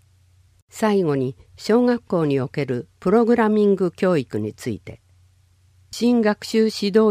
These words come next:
要領によると、来年度から小学校で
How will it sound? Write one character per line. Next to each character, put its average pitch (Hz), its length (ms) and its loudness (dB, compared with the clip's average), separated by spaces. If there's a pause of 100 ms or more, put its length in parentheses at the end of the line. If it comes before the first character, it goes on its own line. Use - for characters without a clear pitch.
要 202 180 2
領 147 220 0
に 123 140 -2
よ 120 120 -4
る 123 100 -10
と、 117 280 -10 (500)
来 208 240 2
年 240 220 4
度 175 120 -2
か - 140 -4
ら 127 200 -6 (180)
小 226 240 2
学 226 260 0
校 147 200 -2
で 131 240 -4